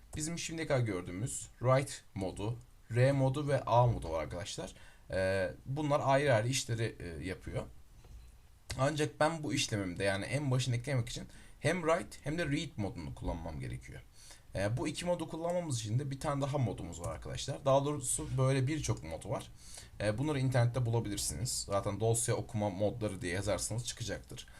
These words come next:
E, bunun için arkadaşlar hem yazmak hem de okumak istiyorsak R artı diye bir şey yapıyoruz. Bu Python burada bize, e, hem yazmak hem de okuma imkanı veriyor. Bunu dosyanın en başına yazmak için kullanacağız.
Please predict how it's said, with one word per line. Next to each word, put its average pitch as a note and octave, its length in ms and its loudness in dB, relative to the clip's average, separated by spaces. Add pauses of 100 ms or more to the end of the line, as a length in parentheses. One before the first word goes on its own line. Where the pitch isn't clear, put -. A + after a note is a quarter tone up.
(260)
E, A2 260 4
bunun G3 160 -2
için D#3 180 -2
arkadaşlar A2+ 540 0
hem F3+ 260 0
yazmak A#2 480 4
hem C#3 120 0
de B2 60 2
okumak C3+ 320 0
istiyorsak - 500 -2
R C#3+ 220 4
artı A#2+ 360 6
diye A#2 140 2
bir G#2+ 60 0
şey F2+ 160 -2
yapıyoruz. - 440 -6 (500)
Bu E3+ 140 -2
Python D3+ 460 6
burada G#2 320 2
bize, A#2+ 340 4 (160)
e, G2+ 200 2
hem D3 260 2
yazmak G#2 420 2 (380)
hem C3 220 6
de D#3+ 60 4
okuma B2 600 6
imkanı E2 400 -6
veriyor. - 300 -2 (480)
Bunu D#3 380 -2
dosyanın C3+ 340 4
en D#3 180 0
başına G#2+ 240 2
yazmak G2 280 -2
için - 200 -6
kullanacağız. G2 580 -6